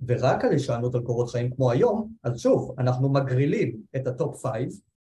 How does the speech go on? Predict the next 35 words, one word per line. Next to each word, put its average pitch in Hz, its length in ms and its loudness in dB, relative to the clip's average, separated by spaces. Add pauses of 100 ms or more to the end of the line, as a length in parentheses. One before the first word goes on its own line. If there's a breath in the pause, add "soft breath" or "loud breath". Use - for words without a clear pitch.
נביא 160 280 0
אותם, 123 300 4 (220)
נתחיל 127 220 -2
את 202 60 0
התהליך, 143 520 2 (240)
בצד 135 300 -2
מספר 196 280 -2
שבע 208 460 0 (220)
הבנו 190 300 -2
שהוא 190 160 0
לא 196 60 2
יודע 196 340 2
אנגלית, 156 440 -2 (420)
שהיינו 180 280 -4
יכולים 185 200 2
לדעת 170 280 -2
מההתחלה, 147 480 -6 (120)
כי 127 100 -8
צריך 131 360 -4
אנגלית 123 320 -6
לתפקיד. 123 380 -16 (400)
אז 185 220 -2
חזרה 170 360 0
אחורה, 110 340 -2
מביאים 151 280 -4
את 180 60 -6
הפול 202 260 -4
הבא, 175 320 -4
מעבירים 123 320 -4
את 127 100 -6
כל 131 120 -2
השבע. 127 340 -4 (640)
החברות 131 560 -10
שעובדות 131 400 -8
איתנו, 110 420 -14